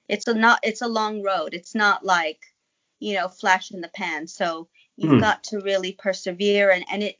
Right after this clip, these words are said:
Speaker 1: helps to have that community when you're feeling down, when you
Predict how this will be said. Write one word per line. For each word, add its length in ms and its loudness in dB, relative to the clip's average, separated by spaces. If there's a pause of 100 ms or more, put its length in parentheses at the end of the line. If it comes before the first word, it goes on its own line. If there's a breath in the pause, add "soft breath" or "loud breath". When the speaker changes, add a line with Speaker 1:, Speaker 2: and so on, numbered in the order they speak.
(120)
Speaker 1:
helps 520 -4
to 80 -12
have 440 -2 (580)
that 200 2
community 880 -12
when 220 -4
you're 80 0
feeling 420 -2
down, 460 4
when 160 -6
you 240 -6